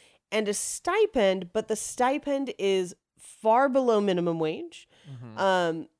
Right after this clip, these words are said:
Speaker 1: and it is not enough to save up for any kind of way to escape. But that's gonna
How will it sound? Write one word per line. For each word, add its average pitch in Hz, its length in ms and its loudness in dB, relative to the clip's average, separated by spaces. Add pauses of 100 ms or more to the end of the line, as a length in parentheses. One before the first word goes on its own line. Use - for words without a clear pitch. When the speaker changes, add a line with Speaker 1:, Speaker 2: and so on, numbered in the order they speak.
Speaker 1:
and 190 240 2
it 208 160 2
is 190 220 2
not 190 320 2
enough 208 480 -2
to 190 140 -12
save 190 560 -2
up 185 240 0
for 185 240 -6
any 175 300 -6
kind 175 420 -6
of 156 260 -10
way 160 200 -6
to 151 200 -10
escape. 110 540 -8
But 85 140 -20
that's 135 260 -10
gonna 139 320 -12